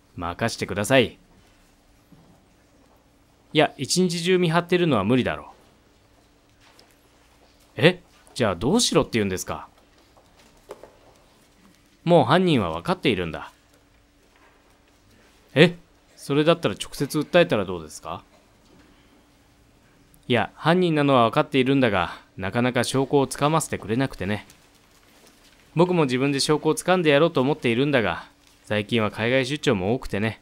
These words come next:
それもできないんだよ。相沢さんは誰が犯人だと思っているんですか？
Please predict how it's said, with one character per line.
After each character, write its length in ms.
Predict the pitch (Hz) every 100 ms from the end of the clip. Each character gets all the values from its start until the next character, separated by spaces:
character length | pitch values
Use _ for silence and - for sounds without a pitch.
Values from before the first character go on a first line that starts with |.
| _ _ _ -
そ 160 | 98
れ 80 | 92
も 100 | 95
で 140 | 87
き 100 | 85
な 140 | 123 135
い 40 |
ん 60 | 101
だ 100 | 78
よ。 140 | 71 _ _ _ _ _ _ _ _ _ _ _ _ _ _ _ _ _ _ _ _ _ _ _ _ _ _ -
相 160 | 139 151
沢 140 | 170
さ 120 | 170
ん 80 | 165
は 80 | 156
誰 220 | 160 202
が 100 | 160
犯 220 | 113 147
人 120 | 131 107
だ 120 | 92
と 100 | 87
思 160 | 92
っ 40 | 107
て 140 | 95
い 40 | 85
る 100 | 78
ん 60 |
で 60 | 73
す 60 | -
か？ 200 | 95